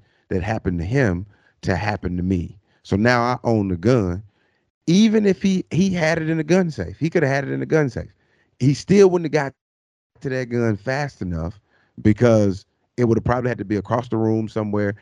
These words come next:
It had to be somewhere where there's steps involved in me getting it, not where I can just, boom,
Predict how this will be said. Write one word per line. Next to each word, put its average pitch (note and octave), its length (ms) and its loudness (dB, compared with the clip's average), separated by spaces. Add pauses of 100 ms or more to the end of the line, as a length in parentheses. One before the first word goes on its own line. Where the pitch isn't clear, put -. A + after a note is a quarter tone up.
It B2 100 0
had C#3 120 2
to B2+ 60 -8
be A#2 80 2
somewhere B2 540 2
where G2+ 380 0 (260)
there's G#2 240 0
steps - 420 0
involved G2+ 720 0 (220)
in G#2 220 0
me G#2 160 2
getting F2+ 340 0
it, D2+ 140 -10 (320)
not A#2 340 -4
where A2 240 2
I G#2+ 120 -2
can F#2+ 200 -8
just, F2+ 300 -4
boom, A#2 380 4